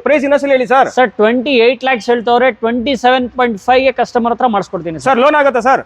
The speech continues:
Speaker 2: ಹಂಡ್ರೆಡ್ ಪರ್ಸೆಂಟ್ ಲೋನ್ ಆಗುತ್ತೆ ಸರ್.
Speaker 1: ಎಷ್ಟಾಗ್ಬೋದು ಸರ್ ಲೋನು?
Speaker 2: ಸರ್, ಒಂದು ಟ್ವೆಂಟಿ ಲ್ಯಾಕ್ಸ್ ತನಕನೂ ಲೋನ್ ಮಾಡಿಸ್ಕೊಡ್ತೀನಿ.
Speaker 1: ಆದ್ರೆ with civil score ಚೆನ್ನಾಗಿರ್ಬೇಕು.
Speaker 2: ಚೆನ್ನಾಗಿರ್ಬೇಕು ಸರ್.
Speaker 1: ಸಿವಿಲ್ ಸ್ಕೋರ್ ಚೆನ್ನಾಗಿರ್ಬೇಕು. So, ಇಂಟೀರಿಯರ್ ನೋಡ್ಬೋದು, ತುಂಬಾ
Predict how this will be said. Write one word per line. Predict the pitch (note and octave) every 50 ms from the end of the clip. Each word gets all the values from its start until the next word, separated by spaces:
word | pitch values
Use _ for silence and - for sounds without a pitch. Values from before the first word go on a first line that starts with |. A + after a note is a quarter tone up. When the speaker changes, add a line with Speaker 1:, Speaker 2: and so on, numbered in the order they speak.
| _ -
Speaker 2:
ಹಂಡ್ರೆಡ್ | F3 G#3+ A#3 C4 A#3 - -
ಪರ್ಸೆಂಟ್ | B3 F#3+ B3 C4 G3+ G#3
ಲೋನ್ | G3+ F#3+ F3+
ಆಗುತ್ತೆ | E3+ D#3+ C#3+ D3 C3 -
ಸರ್. | C3+ G#3
Speaker 1:
ಎಷ್ಟಾಗ್ಬೋದು | G#3 - D4 - C#4+ C4+ - C#4
ಸರ್ | B3+ A#3+
ಲೋನು? | C4+ C4+ C4+ C4 - A2+ - - - -
Speaker 2:
ಸರ್, | A#3+ B3 A#3+
ಒಂದು | A3+ F#3 A3
ಟ್ವೆಂಟಿ | A3+ A3+ B3+ C4+ C#4 C4+
ಲ್ಯಾಕ್ಸ್ | C4 A#3+ - -
ತನಕನೂ | C4 A#3+ A#3 B3+ B3+ C4+ A#3+ G#3
ಲೋನ್ | G#3 G3+ G3
ಮಾಡಿಸ್ಕೊಡ್ತೀನಿ. | F#3+ - - - D#3 C3+ - F#3
Speaker 1:
ಆದ್ರೆ | G#3 G#3 C4 C4 A3+
with | A#3 - - C#4+ B3+ -
civil | A#3 B3+ C#4+ D4+ C4 -
score | - C#4 D4+ D4 - B3+
ಚೆನ್ನಾಗಿರ್ಬೇಕು. | B3 C4 C#4+ C#4+ C4+ B3 B3 B3+
Speaker 2:
ಚೆನ್ನಾಗಿರ್ಬೇಕು | B3+ B3+ B3 A3+ G#3 F#3+ F3 D3+ - C3 B2+
ಸರ್. | - - A3
Speaker 1:
ಸಿವಿಲ್ | A#3+ C4 B3 -
ಸ್ಕೋರ್ | - C4 C4 - A#3+
ಚೆನ್ನಾಗಿರ್ಬೇಕು. | A3 A#3 B3+ B3 A#3+ A3 G#3+ G#3 F#3 D#3 - D3 - _ _ _ _ _ _ _ _ _ _ _ _ _ _ _ _ _ _ _ _ _ _ - - - - - - - - - - - - - - - - - - - - - - - - - - - - - - - C#4+ - - - _ _ _ _ _ _ _ _ _ _ _ _ _ _ _ _ _ _ _ _ _ - -
So, | - G#3 G#3+ G#3 G3+ G#3
ಇಂಟೀರಿಯರ್ | A3+ G3+ C4+ C4+ C4+ B3+ B3 A#3+ A#3
ನೋಡ್ಬೋದು, | B3 A#3+ A#3+ A#3+ A#3 A#3+ A#3 A#3 A#3+ A#3+ - _ _ _ _ _ - -
ತುಂಬಾ | G#3+ B3 C4+ D4 D4